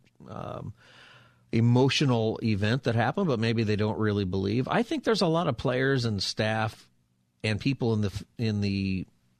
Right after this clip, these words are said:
seats and people who are watching the news and watching all of this who are also reminded about why at some point in their life they gave their life to Christ, but they've been far away for a long time. They're prodigals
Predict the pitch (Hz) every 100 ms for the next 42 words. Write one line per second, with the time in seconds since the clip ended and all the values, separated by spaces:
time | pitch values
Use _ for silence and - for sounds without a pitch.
0 | - - - 131 - - - 110 107 107
1 | 104 127 131 113 107 104 117 - 107 101
2 | 98 98 95 - - - - _ _ _
3 | - 107 104 110 - 107 101 95 92 95
4 | 95 - - _ 101 143 135 - 117 120
5 | - 131 160 - 156 120 113 101 107 120
6 | 110 104 92 - 104 101 92 104 123 139
7 | 117 113 101 - 107 - 175 - 139 120
8 | 110 104 104 110 - 104 110 113 110 101
9 | 98 98 92 101 101 - 98 98 98 95
10 | 92 - - - _ _ _ _ - 127
11 | 113 98 95 85 85 - _ _ - -
12 | 104 90 90 87 98 87 92 98 - 123
13 | 107 101 92 82 107 -